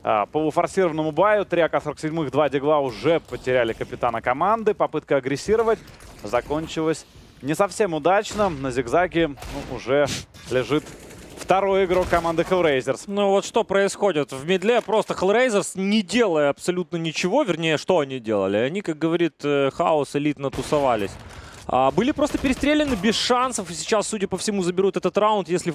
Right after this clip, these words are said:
Speaker 2: Воксик не сотворит чудо.
Speaker 1: Ну, вряд ли. Вот знаешь, опять-таки же дисциплина, виталити. Они не
Speaker 2: Да.
Speaker 1: стали идти выбивать снайперскую винтовку, понимая, что с этим парнем шутки плохи. А, здесь лучше отправиться на противоположную базу, установить бомбу и спокойно довести раунд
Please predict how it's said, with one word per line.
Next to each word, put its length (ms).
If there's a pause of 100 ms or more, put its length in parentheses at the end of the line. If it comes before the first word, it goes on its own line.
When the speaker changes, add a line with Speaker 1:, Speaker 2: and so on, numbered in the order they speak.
Speaker 2:
Воксик 420
не 80
сотворит 460
чудо. 500
Speaker 1:
Ну, 60
вряд 300
ли. 80
Вот 100
знаешь, 300
опять-таки 420
же 80
дисциплина, 720
виталити. 720
Они 200
не 60
Speaker 2:
Да. 80
Speaker 1:
стали 360
идти 220
выбивать 460
снайперскую 520
винтовку, 440
понимая, 460
что 180 (720)
с 120
этим 300
парнем 340
шутки 300
плохи. 580 (160)
А, 200
здесь 240
лучше 180
отправиться 500
на 80
противоположную 800
базу, 300
установить 480
бомбу 320
и 40
спокойно 600
довести 400
раунд 340